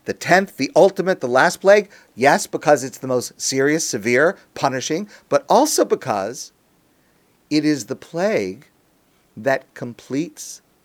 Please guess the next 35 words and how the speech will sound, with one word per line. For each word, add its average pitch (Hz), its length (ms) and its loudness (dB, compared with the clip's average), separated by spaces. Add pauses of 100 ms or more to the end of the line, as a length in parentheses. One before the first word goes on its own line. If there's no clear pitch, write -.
(400)
the 113 220 -6
description - 1000 -10 (920)
of 156 280 -8
God 87 500 -10 (460)
as 98 180 -14
creator. 143 560 -8 (120)
Who 139 240 -8
is 147 260 -8
God? 185 440 -12 (760)
Now 104 340 -6
we 123 180 -8
know. 139 440 -8 (340)
God 117 220 -2
is 117 160 -4
the 117 100 -8
one 127 240 -2
who 147 120 -6
discerns 151 580 -8
between 127 420 -10
one 117 160 -4
and 127 120 -8
the 139 120 -4
other. 170 240 -4 (180)
There's 208 120 -12
a 202 40 -8
fascinating 175 640 -2
statement 156 360 0
in 135 40 -8
the 117 80 -8
Talmud. 190 380 -4 (260)
The - 80 -10
Talmud 202 300 4
asks 175 180 4
the - 60 -4
question, 151 420 2